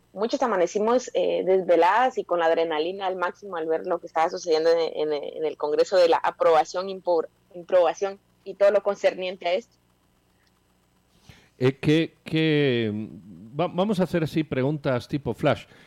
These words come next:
Speaker 2: Eh, eh, define lo, lo de ayer, ponle, ponle un par de frases o una frase con los calificativos que consideres.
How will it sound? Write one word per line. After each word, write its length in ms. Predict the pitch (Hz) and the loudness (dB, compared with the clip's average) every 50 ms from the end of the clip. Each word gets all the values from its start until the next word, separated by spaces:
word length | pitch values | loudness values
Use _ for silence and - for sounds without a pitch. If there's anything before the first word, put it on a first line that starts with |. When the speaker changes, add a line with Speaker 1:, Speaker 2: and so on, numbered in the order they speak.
| _ _ _ _ - | _ _ _ _ -6
Speaker 2:
Eh, 360 | 131 131 120 123 123 - - - | -2 -2 0 0 -2 -2 -6 -10
eh, 220 | - - 110 117 - _ - 117 _ | -12 -12 -12 -12 -12 _ -20 -20 _
define 720 | - 131 127 131 135 - - 170 175 170 170 170 165 160 | -16 -6 -4 -2 -2 -2 -4 -4 -2 -2 0 0 0 0
lo, 320 | 156 147 127 120 113 110 110 | 0 2 2 2 2 2 2
lo 160 | 110 113 110 | 2 2 2
de 80 | 107 | 2
ayer, 420 | 107 117 127 127 107 92 82 80 - - | 2 4 4 4 2 2 -2 -8 -14 -12
ponle, 640 | _ - 127 131 127 127 127 123 120 117 113 110 107 - _ | _ -4 -2 -2 0 0 0 0 0 0 0 -2 -4 -6 _
ponle 380 | - 127 131 127 127 127 123 | -4 -4 -2 -2 -2 -2 -2
un 160 | 120 117 113 107 | -2 -4 -6 -8
par 320 | - - 123 120 120 107 | -6 -6 -6 -4 -4 -4
de 240 | 110 107 98 101 101 | -4 -2 -2 -2 -4
frases 560 | - - 131 131 147 139 - 123 123 - - | -6 -6 -4 -4 -4 -4 -6 -8 -8 -6 -6
o 60 | 107 | -6
una 260 | 101 117 120 120 110 | -4 -4 -4 -6 -6
frase 500 | - - - 120 113 - - 117 110 117 - - - _ _ _ _ _ _ _ | -8 -6 -6 -6 -6 -6 -6 -8 -8 -8 -10 -16 -20 _ _ _ _ _ _ _
con 220 | - 123 110 110 | -4 -2 0 0
los 120 | 104 101 - | 0 -2 -4
calificativos 1080 | - - 110 101 98 98 - - 104 - 101 92 92 - 113 113 113 113 113 110 - | -8 -8 -6 -6 -6 -6 -8 -12 -12 -10 -10 -10 -8 -8 -8 -6 -6 -6 -6 -8 -10
que 320 | - - - 104 95 92 - | -14 -10 -6 -4 -4 -4 -4
consideres. 720 | - - 101 98 90 85 - 87 80 80 78 71 76 80 | -6 -6 -6 -6 -6 -6 -8 -8 -6 -6 -6 -8 -10 -12